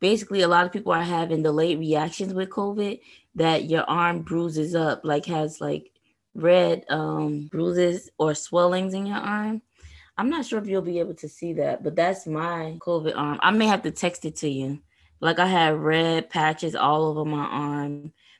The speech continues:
My aunt's is like a, it's as if somebody took a hot cup and stamped it on her arm.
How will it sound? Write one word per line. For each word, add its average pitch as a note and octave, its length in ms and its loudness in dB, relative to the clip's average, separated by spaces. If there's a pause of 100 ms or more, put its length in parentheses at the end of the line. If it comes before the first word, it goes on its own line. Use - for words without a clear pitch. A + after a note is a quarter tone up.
(100)
My D#3 140 2 (200)
aunt's - 300 -10
is E3+ 160 -4
like D3+ 220 -2
a, C3 100 -8 (180)
it's F3 160 0
as D#3+ 220 0
if D#3+ 100 -6
somebody D#3 380 -2
took - 240 -6
a D3 320 0
hot D#3+ 340 2
cup - 320 -4 (140)
and C#3 260 -6
stamped - 580 -8
it E3+ 80 -2
on E3+ 140 0
her F#3 80 -2
arm. F#3+ 460 -8